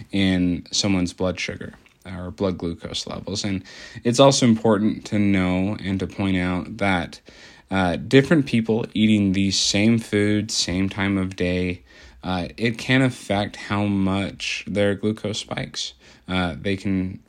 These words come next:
we all process food slightly differently, even simple and or complex carbohydrates. So, uh, it's important to know that these high carbohydrate diets that, especially in the Western civilization,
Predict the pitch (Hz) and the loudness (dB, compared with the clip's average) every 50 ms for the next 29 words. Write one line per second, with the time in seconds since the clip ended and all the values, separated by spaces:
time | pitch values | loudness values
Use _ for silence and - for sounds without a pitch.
0 | - 95 104 104 90 82 101 107 107 110 - 107 101 101 101 - - 113 110 - | -6 -4 -2 -2 0 2 2 2 2 2 2 0 0 2 0 -2 -2 -2 -4 -4
1 | - - 104 104 101 - - - 95 90 87 92 95 85 98 92 - 90 82 90 | -4 -2 -2 -2 -2 -2 -4 -4 -2 -2 -2 -2 -2 -2 -2 -4 -6 -6 -6 -4
2 | 98 104 113 113 - - 90 98 98 101 95 95 92 87 85 87 92 - - - | 0 0 0 0 0 -2 -2 -4 -2 0 0 0 0 0 -2 -4 -8 -12 -8 -6
3 | - - 107 92 92 - 101 98 95 87 87 90 92 92 90 87 90 87 90 90 | -4 -2 -2 -2 -2 -2 -2 -2 -2 -4 -4 -4 -4 -2 -2 -2 0 -2 -2 -2
4 | - - 92 90 87 - 87 82 85 - - - 101 98 90 85 - 98 101 - | -4 -4 -4 -4 -4 -4 -6 -6 -6 -6 -4 -4 -2 -2 -2 -2 -2 -2 -2 -2
5 | 101 95 92 80 - - - 104 98 95 90 - - - - - - - - - | -2 -2 -2 -2 -4 -4 -4 -2 -2 -2 -4 -6 -12 -20 -20 -20 -20 -20 -20 -10
6 | - 98 101 98 92 90 85 71 - - _ _ _ _ - 117 113 - 127 120 | -4 -2 0 0 0 0 -2 -4 -8 -14 _ _ _ _ -6 -4 -2 0 0 2
7 | 127 143 139 117 113 - 120 113 110 110 110 107 104 95 85 76 87 90 80 64 | 2 4 4 4 2 4 4 4 6 6 4 2 0 -2 -6 -6 -6 -6 -6 -6
8 | 87 98 92 - - - - - 113 113 113 113 113 113 - - 113 110 107 107 | -6 -6 -4 -4 -6 -6 -2 0 2 2 2 2 0 -2 -2 0 2 4 4 4
9 | 98 - - 104 101 101 101 104 92 87 73 69 - 104 113 117 110 98 92 85 | 2 0 0 0 0 0 0 0 -2 -2 -2 -2 0 2 2 2 2 2 0 -2
10 | - - - - - - - - - - _ _ - - 92 - - - - - | -4 -6 -8 -8 -10 -14 -20 -20 -20 -20 _ _ -6 -4 -4 -4 -2 -4 -6 -4
11 | - - 113 110 - - - 104 101 95 90 87 87 87 98 101 - - - - | 2 2 4 4 4 2 2 0 0 2 2 0 0 -2 -6 -10 -14 -18 -16 -10
12 | - 95 95 90 85 82 80 87 90 - - 110 139 - - 143 113 - - 90 | -6 -4 -4 -2 -4 -4 -6 -8 -8 -4 0 0 0 2 2 2 2 2 0 -2
13 | 90 82 80 92 95 - - - - - - - - - | -4 -4 -6 -6 -8 -8 -8 -8 -8 -10 -10 -12 -14 -16